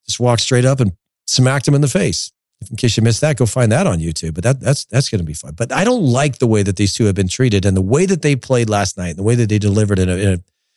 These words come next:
in a massive moment was very impressive to me. I text messaged, uh, Paul Arriola this morning. We, we had a little conversation.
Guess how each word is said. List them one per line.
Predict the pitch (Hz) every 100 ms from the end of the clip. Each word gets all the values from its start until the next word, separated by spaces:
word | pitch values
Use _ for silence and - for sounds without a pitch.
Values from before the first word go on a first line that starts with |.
| _ -
in | 107
a |
massive | 101 110 127 113 120 98
moment | 101 98 87
was | 110 95
very | 104 98
impressive | 92 101 90 95
to | 90 87
me. | 71 - _ _ _ _ _ _ _ 123
I |
text | 143 156 131
messaged, | 135 107 110 92
uh, | 117
Paul | 107 113 107
Arriola | 107 107 104
this | 101 104
morning. | 104 98
We, | 98 104
we | 101
had | 107
a | 101
little | 98
conversation. | 95 95 95 - 101 - 92